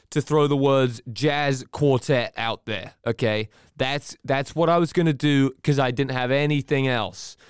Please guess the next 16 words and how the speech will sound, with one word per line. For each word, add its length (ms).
And, 420
and 200
ev-, 280
and 200
the 40
material 580
stinks, 760
so 300
I 100
was 240
trying 440
to 100
desperately 580
claw 320
it 100
back 420